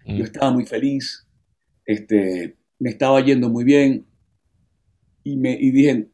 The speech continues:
Speaker 2: "No, no quiero, no quiero nada oscuro en mi vida en estos momentos", y decidí, para poder conservar a mis grandes amigos como amigos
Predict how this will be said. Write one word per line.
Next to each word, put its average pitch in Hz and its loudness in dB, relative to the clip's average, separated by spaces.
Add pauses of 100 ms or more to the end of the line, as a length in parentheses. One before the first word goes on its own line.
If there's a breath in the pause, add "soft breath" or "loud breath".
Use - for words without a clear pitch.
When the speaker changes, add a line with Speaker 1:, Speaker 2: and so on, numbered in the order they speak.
Speaker 2:
"No, 156 4
no 156 4
quiero, 165 6
no 135 0
quiero 160 6
nada 151 6
oscuro 151 8
en 131 4
mi 123 4
vida 131 6
en 127 2
estos 123 0
momentos", 123 -2 (640 soft breath)
y 135 0
decidí, 139 0 (140)
para 120 -2
poder 139 0 (480)
conservar 135 4
a 120 -2
mis 113 0
grandes 147 4
amigos 135 2
como 117 2
amigos 208 2